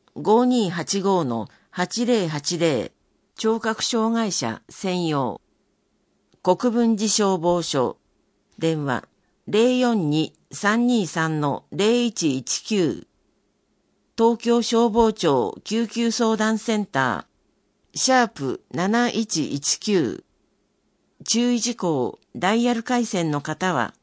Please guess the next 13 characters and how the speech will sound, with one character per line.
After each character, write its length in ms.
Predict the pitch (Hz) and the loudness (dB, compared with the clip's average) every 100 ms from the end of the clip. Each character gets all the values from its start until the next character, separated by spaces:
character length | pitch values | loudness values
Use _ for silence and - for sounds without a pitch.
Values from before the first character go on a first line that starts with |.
| _ _ _ - | _ _ _ -4
電 300 | 165 165 147 | -2 -2 -2
話、 240 | 135 - _ _ _ _ | -4 -6 _ _ _ _
零 320 | - 220 240 247 | 2 4 4 4
四 300 | 240 202 147 | 2 2 2
二 240 | 160 - _ _ | 0 -2 _ _
五 280 | 143 190 240 | -2 2 4
二 260 | 247 226 180 | 4 2 0
一 320 | 147 - 185 | -4 -2 -2
の 220 | 135 98 - | -2 -4 -6
二 220 | 175 226 | 0 0
三 340 | 220 233 208 147 | 0 0 0 0
二 180 | 170 170 | 0 -2
三。 460 | 165 156 110 - | -4 -2 -4 -8